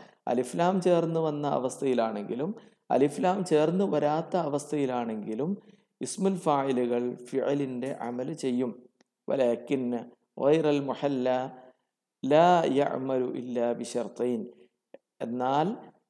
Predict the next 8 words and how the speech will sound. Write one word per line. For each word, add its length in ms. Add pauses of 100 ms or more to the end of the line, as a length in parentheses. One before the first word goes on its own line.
(540)
അലിഫ് 320
ലാം 280
ചേർന്ന് 480
വരാത്ത 680 (160)
ഇസ്മുൽ 360
ഫായിലുകൾ 640 (480)
രണ്ട് 480
നിബന്ധനകളില്ലാതെ 1600